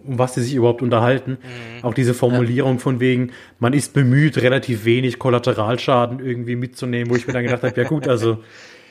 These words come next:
Speaker 1: das hört sich ja schon mal sehr vielversprechend an. Also im Endeffekt ist mir einfach scheißegal, wer dabei drauf geht, solange sie halt irgendwie ihr Ding durchziehen. Und gleich
Speaker 2: Ja, wobei das, das war ja auch in den Avengers-Filmen immer so ein bisschen so dieses Ding, was hat's mit Kollateral-,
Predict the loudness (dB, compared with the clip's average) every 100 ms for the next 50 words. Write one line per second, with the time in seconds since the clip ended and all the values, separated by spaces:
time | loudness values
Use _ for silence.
0 | _ -12 -2 -2 0 0 0 2 2 2
1 | 2 0 0 -2 -2 -4 -6 -6 -6 -6
2 | -6 -4 -2 -2 -2 -2 -2 0 0 0
3 | 0 0 0 0 2 2 -2 0 0 2
4 | 0 0 -2 -2 -4 -4 -4 -4 -4 -6
5 | -6 -6 -4 -4 -4 -4 -6 -4 -4 -6
6 | -8 -10 -10 _ -20 -20 -20 -14 -6 -2
7 | 0 0 -2 0 4 4 2 0 0 2
8 | 0 -4 -10 -12 -12 -8 -2 2 2 2
9 | -2 -4 -2 -2 -2 -4 -2 -2 0 -2
10 | -2 -2 -4 -4 -4 -6 -8 -8 -6 -4
11 | -4 -4 -8 -6 -2 -2 -2 -2 -2